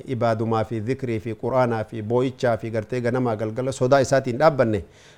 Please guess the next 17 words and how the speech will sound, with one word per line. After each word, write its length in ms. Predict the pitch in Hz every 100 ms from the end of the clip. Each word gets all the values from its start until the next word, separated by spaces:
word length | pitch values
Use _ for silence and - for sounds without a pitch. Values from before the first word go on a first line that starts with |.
| -
wallaahi 540 | 120 117 113 143 127
ni'amaa 280 | 113 113 117
Rabbii 260 | 117 110 117
guddaa 300 | 117 110 117
ka 100 | 117
guyyaa 280 | 117 120 127
tokkootu 420 | 120 - 113 120 117 - _ _ _
kafaluu 320 | - 101 104
hin 80 | 104
dandeenyu. 360 | 98 92 87 - _ _ _ _ _ _ _ _ _ _ _ _ _ _ _ _ _ _ _ _ -
Abbaa 300 | 117 107 131
galtuuf 400 | 127 117 113 107
ni 100 | 120
galti 240 | 110 92
dubbiin 300 | 101 98 107
obboleeyyan 360 | 101 95 95 92
kiyya. 240 | - -